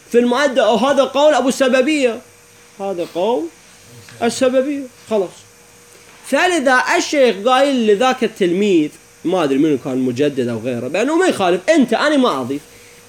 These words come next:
أنت تعال صحح العبارة. فتلميذ الشيخ شنو، شنو كاتب؟ جاي أضاف إلى عبارة الشيخ. عبارة الشيخ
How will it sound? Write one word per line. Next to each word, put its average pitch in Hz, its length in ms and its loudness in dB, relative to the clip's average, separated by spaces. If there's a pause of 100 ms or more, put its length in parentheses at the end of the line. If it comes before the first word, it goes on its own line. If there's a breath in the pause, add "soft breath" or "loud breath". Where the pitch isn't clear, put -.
أنت 302 380 0
تعال 208 580 0
صحح 196 340 -4
العبارة. 127 540 -10 (720 loud breath)
فتلميذ 254 800 2
الشيخ 214 460 0 (160)
شنو، 320 340 0 (140)
شنو 262 300 0 (140)
كاتب؟ 143 440 -4 (680 loud breath)
جاي 285 340 2
أضاف 220 640 -2
إلى 262 140 0
عبارة 240 720 0
الشيخ. 160 200 -2 (100)
عبارة 302 460 2
الشيخ 196 500 0